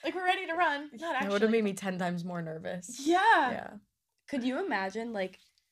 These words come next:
Speaker 3: do you think you, like, sitting in that hospital room, like, once, once you gain consciousness a little bit, 'cause I know you're a little loopy,
Speaker 2: <laughs>
Speaker 3: what if you told, okay, what if
Speaker 1: Okay.
Speaker 3: you told, like, wheelchair you
Speaker 1: Mm.
Speaker 3: that in two or three years, uh, two years, I think,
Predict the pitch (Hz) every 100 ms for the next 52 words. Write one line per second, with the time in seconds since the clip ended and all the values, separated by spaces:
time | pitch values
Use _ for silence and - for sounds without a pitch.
0 | _ _ - 233 247 277 302 311 - -
1 | 202 214 202 208 202 - 196 202 202 190
2 | 185 - _ 180 165 175 185 180 185 180
3 | 165 - 277 294 - 277 311 302 202 185
4 | 190 196 190 202 233 226 247 254 277 -
5 | 180 175 170 160 165 175 240 - - -
6 | _ 285 277 - - 240 226 247 311 370
7 | - 262 285 285 285 226 208 208 240 -
8 | - 220 - - _ 226 269 349 381 302
9 | 247 226 220 190 196 190 214 196 185 170
10 | 208 - 240 202 - _ 202 175 170 -
11 | - 202 185 180 175 175 _ - 190 180
12 | 175 _ - 170 165 175 - - 170 -
13 | - 175 170 175 - 190 190